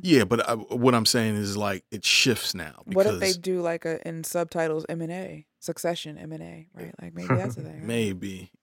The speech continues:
Speaker 1: maybe. But yeah, I mean, I don't even know where it goes. Like, it's, is it even interesting if we're following Matsson next season? You know, if it's Matsson's show, like,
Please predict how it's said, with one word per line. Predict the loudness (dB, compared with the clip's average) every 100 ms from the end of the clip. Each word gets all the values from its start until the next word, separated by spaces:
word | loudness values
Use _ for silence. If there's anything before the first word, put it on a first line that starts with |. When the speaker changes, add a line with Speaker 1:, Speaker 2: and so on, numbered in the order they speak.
| -14
Speaker 1:
maybe. | -12 -10 -12 -16 -20 -20 _ _ _ -4
But | 0
yeah, | 4 4 4
I | 0
mean, | 0
I | 2
don't | 4 4
even | 2 0
know | 0
where | 0 0 -2
it | -2
goes. | 0 2 2 2 0
Like, | 0 -2 -6 _ -12
it's, | -10 -2
is | 0 0
it | 0
even | 0 -2 -2
interesting | -2 0 -2 0 -2 -2 -6 -2
if | -2 0
we're | -2
following | 2 2 2 0 -2
Matsson | -2 -2 -4 -4 -2
next | -2 -2
season? | -2 -2 -4 -12 -12 -6
You | -4
know, | -4
if | -6
it's | -6 -4
Matsson's | -4 -4 -6 -6
show, | -2 -2 0
like, | -2 -4